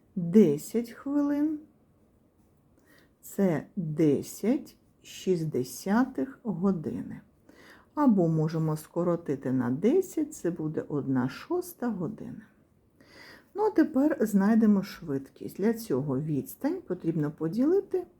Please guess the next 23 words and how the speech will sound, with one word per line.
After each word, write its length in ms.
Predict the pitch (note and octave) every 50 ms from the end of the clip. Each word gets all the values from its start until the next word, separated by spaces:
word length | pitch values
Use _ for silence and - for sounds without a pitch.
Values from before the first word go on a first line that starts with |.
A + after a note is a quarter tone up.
| _ -
на 260 | B3+ B3+ C#4 C#4 C4+
час. 520 | C#4 - - - C#3+ C#3+ - - - - - _ _ _ _ _ - - - - - - - - _ _
У 80 | B3 A#3
нас 360 | G#3 F#3 D3+ D#3 - - -
відстань 440 | F3 E3 D#3+ - - - C#3 C#3 - - -
десять 600 | F3 E3 E3+ D#3+ C3+ B2+ - - - - - -
кілометрів, 960 | - - E3 D#3+ D3 C#3 C3 C3+ B2+ A#2+ G#2 - - - A3+ D#4+ F4+ - - _ _ _ _ - - - - _ _ _
поділимо 800 | - E3+ D#3 C#3+ D3 D#3+ D#3 C#3 C#3+ D3 E3 G#3 A#3+ D4 F#4+ F#4+ - - -
на 260 | G3 F#3 F3+ G3+ G3+
одну 300 | - F3+ D#3+ D#3+ E3 F3+
шосту. 600 | F#3 - - - - - D#3 - - - - - -
Подамо 500 | - - B3+ C4 C#4+ C4+ B3 G#3+ F#3 D#3+
десять 640 | E3 D#3+ D#3+ C#3 C3 C3 - - B2+ A2+ - - -
із 180 | F#3+ F3 E3+ -
знаменником 840 | E3 D#3+ D#3+ D3+ D3 C#3+ C3+ B2 C3 C3 B2 - - - B2 B2+ G#2
один 440 | F2+ A2 C3 D3+ - A3+ D4 G4 - - _ _ - - - - - _ _ _ _ _ -
і 120 | E4 C#4
помножимо 720 | G#3+ - - F3 E3 D#3 D#3 D3+ D3 D3 D3 D3 D3 C#3+ D3
на 140 | C#3+ C#3 C#3
дріб, 400 | C#3 D3+ G#3 B3 F4+ F#4 - - -
обернений 840 | G3 F3+ E3 D#3+ D3+ D3+ C#3+ C#3 C3 C#3+ G3+ A3+ B3+ D#4+ F#4 F#4+
до 180 | D#4 G3+ F#3 A3+
дільника. 680 | A3+ G#3 F#3 F3+ D3+ A#2+ B2 B2+ - _ - - -